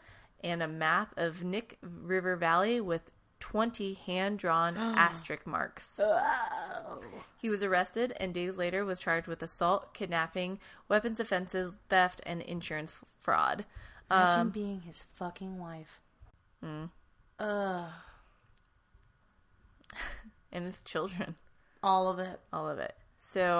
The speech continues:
Speaker 1: um, ballistics tests matched the crime.
Speaker 2: Like, do you think she thinks he's a weirdo, or is she, like, totally caught off guard?
Speaker 1: Mm, I think she's caught off guard.
Speaker 2: That's upsetting.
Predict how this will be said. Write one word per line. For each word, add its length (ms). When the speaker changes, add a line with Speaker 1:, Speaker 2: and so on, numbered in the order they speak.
Speaker 1:
um, 360
ballistics 600
tests 380
matched 340
the 80
crime. 220
Speaker 2:
Like, 100
do 60
you 60
think 220
she 120
thinks 240
he's 160
a 40
weirdo, 460
or 180
is 60
she, 200
like, 340
totally 380
caught 200
off 160
guard? 300
Speaker 1:
Mm, 800
I 140
think 160
she's 260
caught 200
off 140
guard. 220
Speaker 2:
That's 200
upsetting. 480